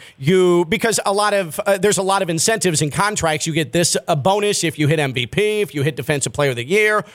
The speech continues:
Offensive Player of the Year, All N B A, things like that. So I agree, it's not perfect, and it's, it, it's frustrating, but something has to be done. Something had to be done, and right now the N B A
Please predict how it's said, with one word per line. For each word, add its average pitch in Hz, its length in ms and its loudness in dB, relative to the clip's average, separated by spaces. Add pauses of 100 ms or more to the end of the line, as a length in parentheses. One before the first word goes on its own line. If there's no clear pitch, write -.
(140)
Offensive 190 400 0
Player 196 180 0
of 185 40 -2
the 185 80 0
Year, 190 140 2
All 175 260 2
N 170 180 2
B 156 160 0
A, 180 160 2
things 185 320 0
like 151 240 -2
that. 175 280 0 (180)
So 233 260 2
I 220 140 2
agree, 233 440 0
it's 190 140 0
not 240 240 0
perfect, 196 640 -2
and 175 160 0 (300)
it's, 214 400 2
it, 226 260 -2
it's 220 160 0
frustrating, 208 720 2
but 208 200 -2
something 269 320 0
has 226 420 -2
to 170 100 -2
be 139 160 -2
done. 127 300 -2
Something 214 340 -4
had 214 440 0
to 185 40 0
be 147 160 0
done, 143 320 0
and 151 120 -2
right 170 220 0
now 170 260 0
the 180 180 -2
N 180 80 -2
B 180 200 0
A 190 180 2